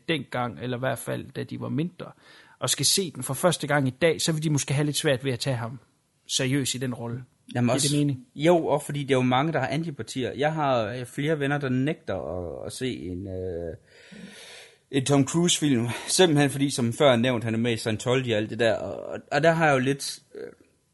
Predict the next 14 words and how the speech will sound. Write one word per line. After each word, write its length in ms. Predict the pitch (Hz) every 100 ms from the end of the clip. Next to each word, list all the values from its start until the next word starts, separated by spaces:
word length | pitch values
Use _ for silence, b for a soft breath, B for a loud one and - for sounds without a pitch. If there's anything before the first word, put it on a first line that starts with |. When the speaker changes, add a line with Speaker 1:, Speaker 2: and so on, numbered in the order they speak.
| _ _ _ - -
Speaker 2:
har 80 | 131
jeg 80 | 120
lidt 160 | 117 117
med, 120 | 113
jo, 360 | 127 131 127 -
Tom 160 | 135 120
Cruise 220 | 131 127
har 40 | 123
lavet 140 | 113
nogle 120 | 113
forfærdelige 480 | 113 - 127 95 92
film, 340 | - 117 95
der, 320 | - 92 92 92
øh, 720 | 92 82 82 76 76 82